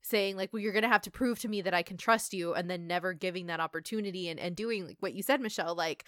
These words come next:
looking in their phone, no, like, looking at all their social media, like, giving them no sense of privacy as a person,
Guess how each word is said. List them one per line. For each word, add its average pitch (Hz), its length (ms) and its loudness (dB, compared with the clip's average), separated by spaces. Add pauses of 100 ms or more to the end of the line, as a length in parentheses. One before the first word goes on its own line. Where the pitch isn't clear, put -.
(280)
looking 226 400 6
in 226 100 4
their 220 160 2
phone, 208 460 6
no, 202 180 4
like, 202 320 2
looking 220 380 2
at 208 80 4
all 202 100 6
their 202 140 2
social 214 320 0
media, 208 420 0
like, 175 180 -2 (460)
giving 247 320 6
them 220 320 4
no 196 220 4
sense 208 280 0
of 196 160 -6
privacy 180 560 2
as 170 140 -2
a 139 60 -2
person, 320 600 0